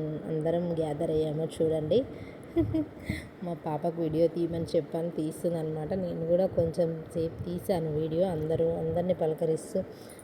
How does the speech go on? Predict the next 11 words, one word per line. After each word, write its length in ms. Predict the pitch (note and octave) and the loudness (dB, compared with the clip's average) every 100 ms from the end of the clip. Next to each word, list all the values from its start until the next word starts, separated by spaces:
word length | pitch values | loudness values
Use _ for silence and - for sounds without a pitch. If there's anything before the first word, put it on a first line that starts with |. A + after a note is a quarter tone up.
| - | 2
గబగబా, 420 | F#3+ F3 F3 E3+ | 6 8 8 8
ఎందుకంటే 460 | F3 D#3+ E3+ F3 D#3+ | 8 8 6 4 4
నేను 180 | E3 D#3+ | 4 4
మళ్ళీ 200 | D#3 E3 | 6 8
వెళ్ళిపోవాలనేసి 920 | E3+ D#3+ E3+ D#3+ D#3 E3 E3 - F#3+ - | 8 10 8 8 8 6 4 4 0 2
చాలా 560 | F3 E3 E3+ F3 F3+ F3+ - - - - - - - | 0 2 0 0 0 -2 -10 -10 -10 -12 -16 -18 -6
తక్కువ 460 | F#3+ - - A3+ G#3+ | -4 -4 2 4 4
టైమ్ 480 | G#3+ D#3+ D#3+ E3 E3+ E3+ E3 E3 | 2 2 4 4 2 0 -2 -6
స్పెండ్ 420 | - F3+ E3 E3 | -2 0 2 2
చేశాను 340 | D#3+ - D#3+ | 0 0 -2
ఇక్కడ. 240 | D#3+ D#3+ | -2 -2